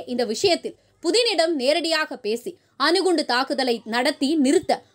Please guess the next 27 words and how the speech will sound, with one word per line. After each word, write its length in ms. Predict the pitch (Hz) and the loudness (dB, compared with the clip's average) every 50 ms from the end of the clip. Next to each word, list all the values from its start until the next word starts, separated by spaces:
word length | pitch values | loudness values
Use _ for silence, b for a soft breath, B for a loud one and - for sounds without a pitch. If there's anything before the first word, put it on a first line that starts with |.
| b b b | b b b
உதவி 300 | 254 285 370 403 392 359 | -2 0 0 0 0 -2
செய்ய 220 | - 320 294 277 240 | -4 -2 -4 -4 -4
வேண்டுமென 540 | 190 208 247 277 285 269 233 214 190 220 247 | -2 -2 -2 -2 -2 -2 -4 -2 -2 -2 -2
பிரதமர் 380 | 247 254 240 240 247 220 202 | -2 -2 -2 -2 -2 -2 -2
நரேந்திர 420 | 196 196 208 269 359 403 403 403 330 254 | -2 0 2 2 2 2 0 -2 -4 -4
மோடியிடம் 460 | 220 208 240 240 233 208 190 180 - _ _ _ _ _ - | -4 -2 -2 -2 -2 -4 -6 -8 -10 _ _ _ _ _ -14
அமெரிக்க 400 | 202 226 254 311 339 349 - - 247 | -8 -4 -2 0 0 0 -2 -2 -2
அதிபர் 340 | 220 214 202 233 226 208 190 180 | -2 -2 -2 -2 -2 -2 -2 -2
பைடனின் 520 | 202 208 233 285 294 311 294 262 233 - | 0 2 2 2 2 2 2 2 0 -4
நிர்வாகம் 560 | 190 220 247 254 247 302 277 269 - 185 - _ _ _ _ - | -4 -4 -2 -2 0 -2 -2 -4 -6 -12 -18 _ _ _ _ -10
தொடர்பு 320 | 233 233 247 294 339 302 349 | -6 -4 -2 -2 -2 -2 -2
கொண்டு 200 | 311 320 285 277 - | -2 -2 -2 -2 -2
பேசியது 460 | - 214 226 247 - 285 254 226 233 | -4 -4 -4 -2 -2 -2 0 0 0
எனவும் 340 | 196 185 196 190 - - B B B B B B | 0 0 0 -2 -4 -8 B B B B B B
அமெரிக்க 420 | 240 262 285 359 381 370 311 269 233 | -2 0 0 0 -4 -4 -4 -4 -4
அதிகாரிகள் 600 | 202 196 277 277 320 294 247 214 175 208 294 311 | -2 0 0 2 2 2 0 0 -2 -4 -4 -4
தெரிவித்துள்ளனர். 760 | - 277 220 196 196 - 180 170 185 220 254 262 226 180 - - | -4 -6 -6 -6 -10 -10 -10 -6 -2 0 0 0 0 -2 0 2
இது 220 | 302 370 381 480 494 | 2 4 4 2 0
ஒரு 180 | 453 427 403 330 | 0 -2 -2 0
புறம் 240 | 339 339 330 285 277 | 2 2 4 4 4
இருக்க, 320 | 262 254 254 - 233 247 294 | 2 2 2 2 0 0 2
பிரதமர் 380 | - 302 302 320 302 294 285 262 | 2 2 2 2 2 2 2 2
நரேந்திர 360 | 233 254 320 381 415 427 403 | 2 2 2 2 0 -2 -2
மோடியின் 440 | 349 320 294 277 277 262 254 285 330 | 2 4 2 2 2 0 -4 -4 -4
வெளிநாட்டு 540 | 277 226 226 285 339 339 349 330 311 - 294 226 | -4 -4 -2 -2 0 2 2 0 0 -2 -4 0
உறவு 240 | 202 262 302 311 302 | 2 2 2 2 2
தொடர்பான 440 | - 262 254 269 269 233 262 247 | 0 -2 -2 -2 -2 -2 -2 -4